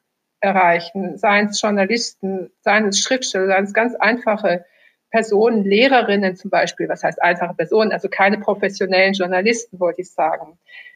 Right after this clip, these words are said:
Das sind aber alles Dokumente, die gesammelt werden für den Strafgerichtshof in Den Haag. Und, ähm, das werden wir alles, das wird,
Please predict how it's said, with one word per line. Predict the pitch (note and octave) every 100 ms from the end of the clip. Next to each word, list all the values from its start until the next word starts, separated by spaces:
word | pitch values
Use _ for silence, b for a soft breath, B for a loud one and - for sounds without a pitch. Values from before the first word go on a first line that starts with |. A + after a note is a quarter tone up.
| -
Das | A3
sind | C4 B3
aber | G#3+ G#3+ G#3
alles | A3 C#4 C#4
Dokumente, | A3+ A#3 G#3 F#3+ A3 A#3+
die | A#3 G#3
gesammelt | G3 G3+ G3 A#3 A3+ G#3
werden | F#3+ G3 G3
für | - G3+
den | G3+ G3
Strafgerichtshof | G3 - G3 G3+ - G#3+ G#3 - G3 G3+
in | F#3+
Den | F3+ F3 F3
Haag. | G3 G#3 A3+ - - b b b _ _ _
Und, | G#3 G3+ G3 G3 - -
ähm, | G3+ F#3 F#3 G3 G3 -
das | G3 G3 - _ _ _ -
werden | G3 G#3+ G#3+ G#3 G3+
wir | G3+ G3+ -
alles, | G3 A3 A3 - - -
das | G3+ -
wird, | A3